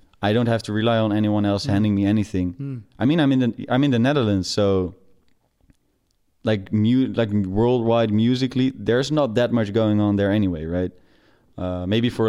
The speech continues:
Speaker 1: like, E D M music or
Speaker 2: Sure.
Speaker 1: anything like that, but, uh, for me to reach my goals, I needed to, I, I c-, I couldn't rely on, like, bumping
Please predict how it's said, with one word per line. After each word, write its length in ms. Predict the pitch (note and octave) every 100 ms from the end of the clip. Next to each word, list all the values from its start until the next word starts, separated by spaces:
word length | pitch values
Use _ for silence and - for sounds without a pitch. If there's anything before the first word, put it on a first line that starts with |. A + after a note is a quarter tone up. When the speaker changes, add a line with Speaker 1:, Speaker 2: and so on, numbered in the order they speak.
| G#2+
Speaker 1:
like, 140 | G2+ - G#2
E 60 | G2
D 120 | G2+
M 260 | F#2+ F#2 - G2
music 420 | F#2+ F#2 F2+ E2+ -
or 40 | E2+
Speaker 2:
Sure. 80 | F2 F#2
Speaker 1:
anything 240 | F#2 F#2 G2
like 120 | A2 G2
that, 120 | F2
but, 160 | G2 F#2+ - _ _ _ _ _ _ F#2
uh, 200 | F#2+ F#2
for 160 | - A2
me 160 | C#3 C3+
to 40 | B2
reach 240 | B2+ C3+
my 120 | C#3 G#2+ C3
goals, 240 | C3+ A#2+ - A2
I 20 | A#2 C#3
needed 320 | D#3 C#3 G#2 - - _ _ _ _ - -
to, 400 | A#2 G#2+ G#2 G2+ - _ _ _ _ _ _ _
I, 60 | A#2 -
I 40 | D3
c-, 80 | -
I 40 | C#3+
couldn't 200 | F3 E3+ B2+
rely 180 | C3+ D#3+
on, 180 | B2+ A2+ G#2+ G#2+ A2+
like, 120 | G#2
bumping 420 | A2 G#2 C3+ C#3